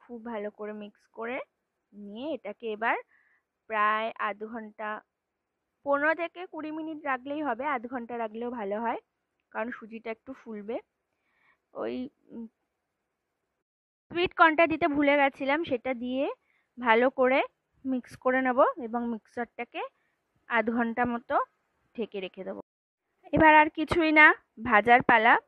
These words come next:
ফ্রাই প্যানে তেল গরম করে ব্যাটারটা খুব ভালো করে স্প্রেড করে দেব। খুব বেশি মোটা করব না, একটু পাতলা করেই দেব। একটা সাইড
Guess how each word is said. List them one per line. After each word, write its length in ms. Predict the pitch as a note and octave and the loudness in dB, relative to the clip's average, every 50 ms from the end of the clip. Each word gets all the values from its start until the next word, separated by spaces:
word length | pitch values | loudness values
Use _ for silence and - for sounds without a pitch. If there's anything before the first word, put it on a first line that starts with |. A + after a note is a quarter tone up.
| _ _ _ _ _ _ _ _ _ _ _ | _ _ _ _ _ _ _ _ _ _ _
ফ্রাই 240 | - C#4 A#3+ G#3 G#3+ A3 - | 0 4 4 4 4 4 2
প্যানে 220 | A#3+ A#3 B3 C4 | 0 0 0 -2
তেল 220 | C4 - A3+ A3 A3+ A3+ | -2 -2 0 0 2 6
গরম 280 | A#3 A3+ A3+ A3+ A#3 A#3+ - | 8 8 8 8 4 0 0
করে 140 | B3 C4 C#4 A#3 | 0 2 2 2
ব্যাটারটা 400 | G#3 F#3 - G#3+ G#3+ - _ A#3 A#3+ | 2 2 2 -2 -4 -4 _ -8 -8
খুব 200 | - - C#4 A#3 A#3 C4 | -6 -8 -6 -4 2 4
ভালো 160 | G3+ G3 G#3 A3 - | 4 4 4 2 2
করে 140 | A3+ A3 C4 | 0 -2 0
স্প্রেড 340 | - - - G#3+ G#3 G3+ - - _ | -2 -4 -4 -4 -4 -4 -4 -6 _
করে 160 | A3+ A3+ A#3 A3+ | -2 0 0 0
দেব। 260 | G#3+ A#3 A3+ A3+ A3+ B3 D4+ A4 - _ _ _ _ _ _ _ _ _ _ _ _ _ _ _ _ _ | -2 -4 -4 -2 0 0 0 0 -2 _ _ _ _ _ _ _ _ _ _ _ _ _ _ _ _ _
খুব 160 | - C4+ C#4 C4+ A#3 B3 | -2 0 0 2 4 4
বেশি 240 | A#3+ B3+ - - C4+ | 4 4 2 0 -2
মোটা 300 | C4+ B3+ A#3 G#3+ - A3+ B3 | 0 2 2 2 2 0 0
করব 240 | - A#3+ A#3+ A3+ A#3 A#3+ | 2 0 0 2 2 2
না, 80 | A#3+ B3 | 2 0
একটু 120 | - - C4 - | -4 -6 0 2
পাতলা 300 | A3 F#3 - - A3+ A#3 - - | 2 2 2 0 -2 -2 -2 -2
করেই 220 | A#3 A#3 G3+ - | -2 0 0 0
দেব। 220 | A3+ A#3 A3+ G#3+ A#3+ C#4+ G4 - _ _ _ _ _ _ _ _ _ _ _ _ _ _ _ _ _ _ _ _ _ _ _ _ _ _ _ _ _ _ | 0 0 2 4 2 2 2 0 _ _ _ _ _ _ _ _ _ _ _ _ _ _ _ _ _ _ _ _ _ _ _ _ _ _ _ _ _ _
একটা 300 | - - - _ - G#3 G#3+ | -6 -6 -6 _ -8 -8 -2
সাইড 300 | - A3+ G#3 G3+ G#3+ | 2 4 4 4 4